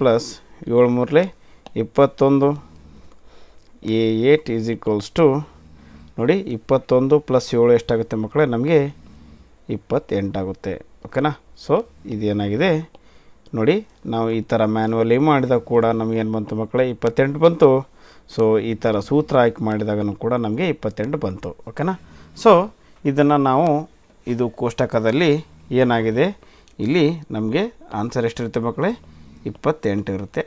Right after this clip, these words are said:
ಅಂತ ಅರ್ಥ. ಓಕೆನಾ? so ಅದೇ ರೀತಿ ನಾವು ಎರಡನೇ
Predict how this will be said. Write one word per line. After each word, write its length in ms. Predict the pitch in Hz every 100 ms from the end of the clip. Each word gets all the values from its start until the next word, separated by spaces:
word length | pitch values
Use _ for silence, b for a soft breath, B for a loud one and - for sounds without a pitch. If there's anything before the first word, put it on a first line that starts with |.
| 113
ಅಂತ 120 | 107 135
ಅರ್ಥ. 160 | - - - -
ಓಕೆನಾ? 240 | - 139 160 - - - - - b b b b -
so 60 | 180 139
ಅದೇ 160 | 156 151
ರೀತಿ 240 | 151 220 175 233 - 139
ನಾವು 180 | 147 175 151 - b b b b 110
ಎರಡನೇ 320 | 120 151